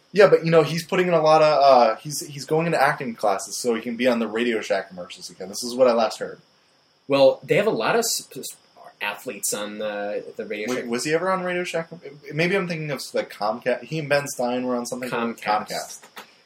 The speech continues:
Speaker 1: He might have been on Radio Shack commercials, too.
Speaker 2: Okay.
Speaker 1: Did
Speaker 2: Usain
Speaker 1: you know, wait, Jack, this blows my mind. For Cottonelle and Wendy's, Jack Braff. Jack Braff was the voice of Cottonelle and Wendy's for, like, years.
Speaker 2: Jack Braff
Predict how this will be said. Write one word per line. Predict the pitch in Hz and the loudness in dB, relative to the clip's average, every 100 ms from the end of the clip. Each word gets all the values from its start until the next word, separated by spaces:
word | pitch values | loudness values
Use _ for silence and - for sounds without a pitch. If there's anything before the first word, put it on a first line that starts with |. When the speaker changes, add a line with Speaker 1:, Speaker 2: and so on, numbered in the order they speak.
| _ | _
Speaker 1:
He | 165 | -4
might | 160 160 | 2 4
have | 160 | 4
been | 156 | 4
on | 139 | 4
Radio | 135 127 | 4 2
Shack | 120 120 113 | 2 0 -2
commercials, | 110 104 101 - | -8 -10 -10 -10
too. | 87 - - _ _ - | -12 -14 -18 _ _ -12
Speaker 2:
Okay. | 151 98 - - _ - | -8 -8 -8 -14 _ -6
Speaker 1:
Did | 190 | 0
Speaker 2:
Usain | 190 208 | 4 4
Speaker 1:
you | 226 | 8
know, | 285 160 | 8 6
wait, | 156 - _ _ _ _ _ _ _ _ _ _ _ - - 127 | 2 -4 _ _ _ _ _ _ _ _ _ _ _ -20 -16 2
Jack, | 170 196 - 139 _ - | 6 6 6 -8 _ -6
this | 165 - - | -4 -4 -8
blows | 147 135 143 143 | -14 -4 -2 0
my | 135 127 | 0 0
mind. | 113 98 90 - _ - | 0 -2 -6 -18 _ -8
For | 131 | -8
Cottonelle | - - 196 202 165 156 139 - | -2 4 4 4 2 2 0 -2
and | 127 123 | -2 -2
Wendy's, | 120 123 107 - - - _ - | -2 -2 -4 -12 -16 -16 _ -8
Jack | - 127 143 - | 4 6 6 4
Braff. | 131 113 90 - - - _ _ _ _ _ _ _ | 0 2 2 -2 -18 -20 _ _ _ _ _ _ _
Jack | - 135 147 - | 0 6 6 4
Braff | 139 120 117 | 4 4 2
was | 101 | -8
the | 98 | -8
voice | 101 101 | -6 -6
of | 104 - | -8 -4
Cottonelle | 95 95 95 90 | -4 -4 -8 -8
and | 87 | -8
Wendy's | 90 85 | -10 -10
for, | - 101 | -6 -6
like, | 90 | -6
years. | 92 101 87 - - - | -8 -10 -10 -12 -18 -6
Speaker 2:
Jack | - 180 247 - | -2 -2 -4 -4
Braff | 143 135 | -4 -2